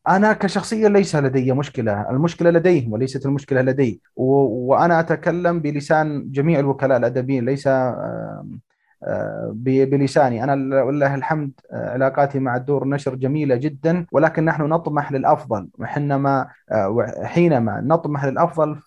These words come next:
فالطموح ليس لحاتم وليس للوكيل الأدبي، وإنما،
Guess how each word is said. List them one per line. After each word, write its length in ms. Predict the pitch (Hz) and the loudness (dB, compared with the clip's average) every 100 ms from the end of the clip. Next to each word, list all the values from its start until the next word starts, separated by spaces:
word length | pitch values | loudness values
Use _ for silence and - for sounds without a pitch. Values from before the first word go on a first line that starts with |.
| _ | _
فالطموح 640 | 135 131 - 151 175 160 - | 0 0 -2 0 2 2 0
ليس 280 | 170 170 | -2 0
لحاتم 720 | 151 156 147 143 175 151 143 | 0 0 -2 0 2 2 0
وليس 320 | 110 117 151 156 | -6 -4 -2 0
للوكيل 380 | 147 143 147 | 0 -2 -2
الأدبي، 420 | 143 147 160 156 151 | -2 0 0 0 0
وإنما، 680 | 131 143 156 147 156 160 | 0 0 0 -2 0 0